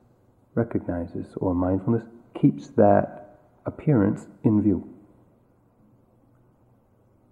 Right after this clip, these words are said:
In practicing metta,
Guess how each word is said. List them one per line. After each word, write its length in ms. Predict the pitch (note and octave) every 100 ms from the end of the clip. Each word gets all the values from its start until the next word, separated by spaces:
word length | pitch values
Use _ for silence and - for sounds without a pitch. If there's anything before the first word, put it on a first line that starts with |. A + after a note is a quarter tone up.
| _ _ _ _ _ _ _ _ _ _ _ _ _ C#3
In 120 | B2+
practicing 580 | D3+ D3 C#3+ - A2+ A2
metta, 500 | D#3+ - F#2+ -